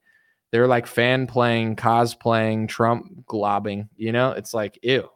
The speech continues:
Like, I'd rather go to, like, a Travis Scott concert than that. You know, that's what these kids are doing. Someone said, "Let people be fat."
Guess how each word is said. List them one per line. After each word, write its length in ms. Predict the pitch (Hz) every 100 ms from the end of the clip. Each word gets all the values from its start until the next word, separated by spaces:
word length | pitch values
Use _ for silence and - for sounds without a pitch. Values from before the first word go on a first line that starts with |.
| _
Like, 140 | 107 110
I'd 100 | 117
rather 260 | 127 123
go 160 | 113 117
to, 80 | 117
like, 180 | 113 117
a 60 |
Travis 360 | - 113 113 107
Scott 260 | 107 107
concert 460 | - 107 104 107 101
than 140 | 101
that. 300 | 107 110 107 _ _ _
You 80 | 120
know, 80 | 123
that's 220 | 123 127
what 80 | 120
these 180 | 113 -
kids 220 | 117 107
are 40 |
doing. 360 | 104 113 101 104 _ _ _ _ _ _ _ _ _ -
Someone 240 | - 151 160
said, 160 | 160 139
"Let 200 | 143 147
people 260 | 147 156
be 160 | 143 120
fat." 460 | - 110 135 165